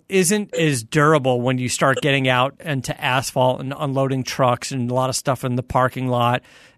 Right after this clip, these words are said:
Sure, it'll last a little bit, to my understanding, but if you're constantly in the parking lot,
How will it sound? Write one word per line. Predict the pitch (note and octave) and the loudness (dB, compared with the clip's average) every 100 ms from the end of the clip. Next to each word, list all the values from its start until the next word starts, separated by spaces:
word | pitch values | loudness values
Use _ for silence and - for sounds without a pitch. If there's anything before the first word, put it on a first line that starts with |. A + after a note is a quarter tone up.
| - C#4+ | -8 -4
Sure, | - D4+ G3 | 0 4 4
it'll | E3 | 4
last | D3+ C3+ | 4 2
a | C#3 | -2
little | C3 C#3 B2+ | 0 2 2
bit, | A#2 | 0
to | A#2 | 0
my | B2 C#3 | 2 2
understanding, | C3 A2+ - A#2+ A2 A2 | 2 -2 -4 -4 -4 -4
but | C3 B2+ | -4 -4
if | B2 | -6
you're | C#3 | -8
constantly | - - D#3+ D#3+ D#3 C#3+ | -6 -2 0 0 -2 -4
in | B2+ | -4
the | |
parking | B2+ B2+ B2+ | -2 -2 -2
lot, | B2 A2+ | -2 -2